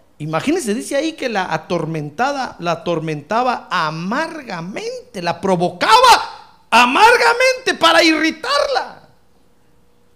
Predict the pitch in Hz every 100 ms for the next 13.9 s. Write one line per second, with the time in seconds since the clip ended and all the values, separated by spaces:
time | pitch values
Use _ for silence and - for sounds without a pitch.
0 | _ _ _ _ _ _ _ _ - 131
1 | 127 127 123 175 165 - 117 - 180 240
2 | 175 131 120 85 - _ _ _ _ _
3 | _ _ _ _ 147 127 123 170 170 131
4 | 139 127 - 233 285 - - - 135 131
5 | 190 254 269 240 - - - _ - 220
6 | 220 233 220 - 123 135 156 - - -
7 | - - _ _ _ _ _ _ _ _
8 | _ _ _ _ _ _ 123 120 143 208
9 | 208 170 185 135 127 - 123 190 262 208
10 | - - _ - _ _ _ _ _ -
11 | 226 302 240 240 339 240 180 254 311 -
12 | 285 233 - 175 262 - 233 - 185 156
13 | 165 254 254 - 247 330 415 415 381